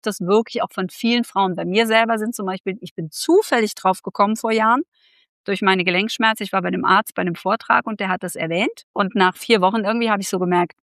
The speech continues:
jetzt hab ich das gar nicht dem Kreatin zugeschoben, dass meine Gelenkschmerzen viel besser werden nach dem Training, dass ich die dann irgendwann gar nicht mehr hatte, ne? Und, äh, also es ist schon, äh, wirklich phänomenal, auch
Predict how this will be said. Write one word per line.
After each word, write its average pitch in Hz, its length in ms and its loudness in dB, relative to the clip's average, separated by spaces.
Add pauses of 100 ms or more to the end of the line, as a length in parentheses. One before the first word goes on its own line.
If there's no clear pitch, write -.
jetzt 180 180 -4
hab 170 80 -2
ich 170 80 -8
das - 160 -12
gar - 140 -2
nicht - 160 -6
dem 165 120 -4
Kreatin - 580 -6
zugeschoben, 214 760 2 (380)
dass 165 160 -6
meine 165 180 2
Gelenkschmerzen 175 640 -2
viel 180 120 0
besser - 280 -2
werden - 160 0
nach - 140 -4
dem 185 80 -6
Training, 175 300 -2
dass 175 160 -2
ich - 40 -8
die 175 80 -2
dann 175 160 2
irgendwann 175 300 -2
gar 214 100 0
nicht - 140 -4
mehr 165 140 -2
hatte, - 200 -8
ne? 202 140 0 (680)
Und, 190 400 2
äh, 190 300 4
also 202 200 4
es 202 160 -2
ist 226 120 -6
schon, 233 500 4
äh, 190 380 2
wirklich 208 480 -2
phänomenal, 208 800 0
auch 180 120 0